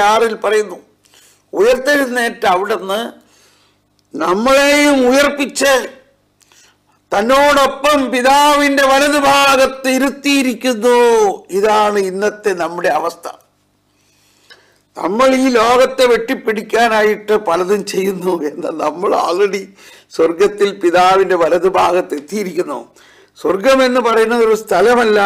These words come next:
ത്രിത്വൈക ദൈവവുമായിട്ടുള്ള സംസർഗമാണ് സ്വർഗം. ആ സ്വർഗത്തിൽ, സ്വർഗത്തിൻ്റെ ഉയരങ്ങളിൽ പിതാവിൻ്റെ വലതുഭാഗത്ത് ഒരു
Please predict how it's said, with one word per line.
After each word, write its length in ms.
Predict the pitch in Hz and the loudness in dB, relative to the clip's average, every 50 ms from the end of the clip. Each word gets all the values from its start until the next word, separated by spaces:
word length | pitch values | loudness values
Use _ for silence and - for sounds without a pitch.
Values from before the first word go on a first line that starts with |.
| 196 208 196 202 - - - _ - - _ - - - _ _ _ _ _ - | 0 0 -2 -4 -8 -16 -20 _ -20 -20 _ -20 -20 -20 _ _ _ _ _ -2
ത്രിത്വൈക 640 | 170 190 220 214 214 - 233 233 226 226 226 220 226 214 180 165 | 0 0 0 -2 -2 0 2 4 4 4 4 4 2 2 2 2
ദൈവവുമായിട്ടുള്ള 1040 | 190 202 220 226 226 226 220 214 214 208 208 202 196 202 190 196 196 - 196 185 180 180 170 - - | 2 2 4 4 2 2 2 2 2 2 2 2 0 -2 -2 -4 -4 -4 -4 -2 -2 -2 -4 -4 -6
സംസർഗമാണ് 920 | 165 156 165 180 185 - - 226 214 208 190 208 196 175 175 160 151 131 127 - - | -6 -6 -6 -8 -6 -4 -2 -2 -2 0 0 0 -2 0 -2 -4 -4 -6 -8 -10 -10
സ്വർഗം. 340 | 156 147 127 127 131 117 - _ _ _ _ _ _ _ _ _ _ _ _ _ _ _ _ _ _ _ - 139 170 202 | -10 -8 -8 -10 -12 -12 -14 _ _ _ _ _ _ _ _ _ _ _ _ _ _ _ _ _ _ _ -6 -2 0 2
ആ 20 | 240 262 269 269 262 262 - - | 2 2 2 2 0 -2 -2 0
സ്വർഗത്തിൽ, 600 | 208 208 220 214 208 214 196 - - 214 208 180 156 131 110 - _ _ _ _ _ _ _ _ _ _ _ _ _ _ _ _ _ _ _ _ _ _ _ _ _ _ _ _ _ _ _ _ _ - - | 2 2 4 4 4 2 0 2 0 0 0 0 -2 -6 -10 -14 _ _ _ _ _ _ _ _ _ _ _ _ _ _ _ _ _ _ _ _ _ _ _ _ _ _ _ _ _ _ _ _ _ -10 -4
സ്വർഗത്തിൻ്റെ 880 | - 180 202 208 196 240 254 - - - 247 247 226 247 240 220 254 254 233 202 208 | 0 0 0 2 2 0 0 0 -2 -4 -4 -2 0 0 0 2 2 2 4 4 4
ഉയരങ്ങളിൽ 640 | 220 247 247 254 247 214 220 214 208 214 220 196 170 151 135 - - _ _ _ _ _ _ _ _ _ _ _ _ _ _ _ _ _ _ _ _ _ _ _ _ | 4 4 4 4 2 2 2 2 4 4 2 2 -2 -6 -10 -16 -20 _ _ _ _ _ _ _ _ _ _ _ _ _ _ _ _ _ _ _ _ _ _ _ _
പിതാവിൻ്റെ 800 | - 180 190 208 226 240 240 247 240 240 233 247 240 233 226 240 220 | 0 2 2 4 2 4 4 4 4 2 2 0 0 2 2 2 4
വലതുഭാഗത്ത് 880 | 220 208 220 240 233 240 226 226 208 202 196 196 196 196 - 208 220 226 226 208 170 - - - - _ _ _ _ _ _ _ _ _ _ _ _ _ _ _ _ _ _ - 147 | 4 4 4 2 4 2 2 2 2 2 2 2 0 0 0 2 4 4 4 2 0 -2 -8 -16 -20 _ _ _ _ _ _ _ _ _ _ _ _ _ _ _ _ _ _ -2 0
ഒരു 120 | 170 175 | 2 2